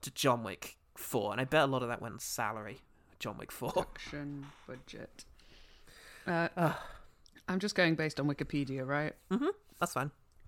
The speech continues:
Speaker 2: Production budget for Shazam! Fury of the Gods is showing, Wikipedia says a hundred and ten to a hundred and twenty-five million dollars.
Speaker 1: That sounds about right.
Speaker 2: John Wick four production budget says a hundred million.
Speaker 1: Okay, so a little less.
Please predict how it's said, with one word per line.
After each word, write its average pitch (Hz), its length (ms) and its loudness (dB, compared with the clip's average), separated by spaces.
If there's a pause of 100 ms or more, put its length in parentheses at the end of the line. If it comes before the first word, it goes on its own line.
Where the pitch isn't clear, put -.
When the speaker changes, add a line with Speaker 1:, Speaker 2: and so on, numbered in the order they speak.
Speaker 2:
Production 226 400 4
budget 214 480 4
for - 80 -2
Shazam! 185 560 4
Fury 175 320 2
of 175 140 -2
the 170 40 -2
Gods 160 460 2
is - 380 -6
showing, 165 500 2
Wikipedia 185 480 0
says 175 180 -2
a 170 60 4
hundred 180 320 4
and 170 100 4
ten 165 280 2
to - 80 -2
a 160 40 0
hundred 160 440 2
and 156 80 2
twenty-five 147 580 0
million 139 380 2
dollars. 135 520 -6 (120)
Speaker 1:
That 143 140 -4
sounds 139 180 -2
about 120 180 0
right. 113 220 -2 (400)
Speaker 2:
John 151 300 -4
Wick 143 200 -8
four 185 220 -2
production 156 420 -4
budget 143 460 -4 (320)
says 190 240 4
a 175 60 4
hundred 160 280 6
million. 156 440 6 (1000)
Speaker 1:
Okay, 208 320 4
so - 140 -6
a - 20 0
little 139 300 2
less. - 380 -12